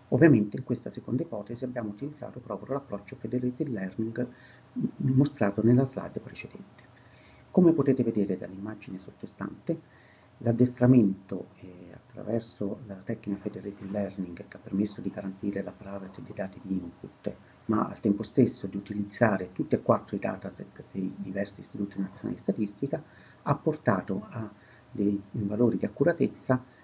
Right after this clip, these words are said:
mo-, molto più soddisfacenti rispetto al primo caso, ovvero il modello addestrato con soltanto i dati di istat. Questo approccio si è quindi dimostrato essere molto, molto promettente e,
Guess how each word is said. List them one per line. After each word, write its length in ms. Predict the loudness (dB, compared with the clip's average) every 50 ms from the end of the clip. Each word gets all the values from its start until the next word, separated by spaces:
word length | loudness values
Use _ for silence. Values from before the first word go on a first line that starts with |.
| -20 -20 -16 -6 -2
mo-, 300 | 2 4 4 4 4 2 4
molto 280 | 6 6 6 6 4
più 100 | 0 0
soddisfacenti 800 | -2 -2 -2 -2 -2 -2 -2 -2 -2 0 2 2 2 2 0 -2
rispetto 600 | -2 -2 -4 -6 -2 -4 -4 -4 -4 -4 -4 -4 -4
al 180 | -4 -4 -6
primo 300 | -4 -4 -4 -2 -2 -2
caso, 320 | -2 -6 -16 -12 -6 -4 -4
ovvero 420 | -2 -2 -2 -2 -2 -4 -8 -10 -8
il 80 | -6
modello 460 | -6 -6 -4 -4 -4 -4 -4 -8 -8 -8
addestrato 500 | -8 -10 -10 -10 -10 -8 -8 -8 -6 -2
con 140 | 2 2 2
soltanto 420 | 2 0 -4 -6 -8 -8 -6 -6
i 20 | -6
dati 300 | -6 -8 -14 -14 -16 -16
di 100 | -16 -18 -18
istat. 400 | -18 -18 -20 -20 -20 -20 -20 -20 -20 -20 -20 -20 -20 -20 -20 -20 -20 -20 -20 -8 -2
Questo 240 | 0 2 4 4 4
approccio 540 | 4 4 4 4 2 0 -2 -2 -2 -2
si 120 | -2 -4 -4
è 60 | 2
quindi 240 | 6 6 6 6 6
dimostrato 460 | 4 0 -2 -2 -4 -6 -4 -4 -4
essere 360 | -4 -4 -6 -10 -20 -20 -20 -20 -20 -8 -2 0 2 2 2 0 0
molto, 320 | 2 2 2 0 0 2 2
molto 280 | 2 2 2 -2 -6
promettente 720 | -6 -2 0 0 0 0 -4 -8 -8 -8 -8 -10 -12 -12 -12 -14 -18 -20 -20 -20 -20 -20 _ _
e, 260 | 0 2 2 2 2